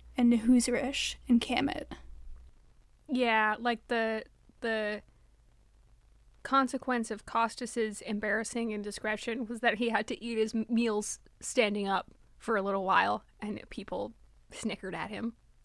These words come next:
Speaker 2: in the dining hall, and Kamet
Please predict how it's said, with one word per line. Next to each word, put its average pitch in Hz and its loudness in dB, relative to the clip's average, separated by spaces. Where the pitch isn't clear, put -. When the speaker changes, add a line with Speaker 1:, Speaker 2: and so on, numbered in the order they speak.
Speaker 2:
in 220 0
the 196 -2
dining 196 -2
hall, - -8
and 196 -6
Kamet 202 -2